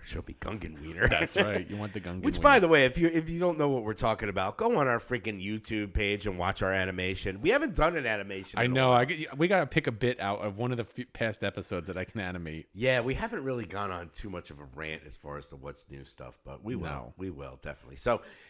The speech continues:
Speaker 1: yes, uh, well, good to hear that, uh, you know, there's ghosts
Speaker 2: Status
Speaker 1: in your
Speaker 2: quo.
Speaker 1: house and, you know, things are, I wish my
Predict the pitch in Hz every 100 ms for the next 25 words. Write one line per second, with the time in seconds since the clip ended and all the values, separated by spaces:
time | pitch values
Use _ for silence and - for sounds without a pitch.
0 | _ 139 170 113 - - 127 120 113 113
1 | 117 113 107 135 120 117 123 113 131 117
2 | - 123 127 117 107 104 - 101 98 95
3 | 92 90 92 90 82 82 104 90 82 87
4 | _ 98 95 90 - 90 95 90 95 90
5 | 80 110 - 95 92 95 101 87 87 -
6 | 92 90 87 87 101 -